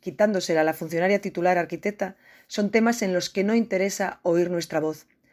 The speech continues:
Hacer distinciones entre el gobierno y la oposición para dotar a los cargos electos de medios en un ayuntamiento es una vieja artimaña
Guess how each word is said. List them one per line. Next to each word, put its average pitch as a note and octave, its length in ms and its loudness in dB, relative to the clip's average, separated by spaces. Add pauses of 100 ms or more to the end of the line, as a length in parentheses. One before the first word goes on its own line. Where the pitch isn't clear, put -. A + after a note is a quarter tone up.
(280)
Hacer A3+ 320 2
distinciones A3 680 0
entre F3+ 240 -4
el F3 60 2
gobierno F3+ 280 2
y G#3+ 40 2
la G#3 80 6
oposición F#3+ 580 -2 (140)
para F3 200 4
dotar F#3+ 240 2
a G#3+ 40 2
los G#3+ 160 -2
cargos G#3 320 0
electos G3+ 340 -2
de F3 80 -6
medios F#3 460 0 (400)
en F#3 120 0
un G#3 80 4
ayuntamiento G#3 540 2
es G#3+ 100 -4
una G3 120 2
vieja F#3+ 240 0
artimaña F#3+ 600 -2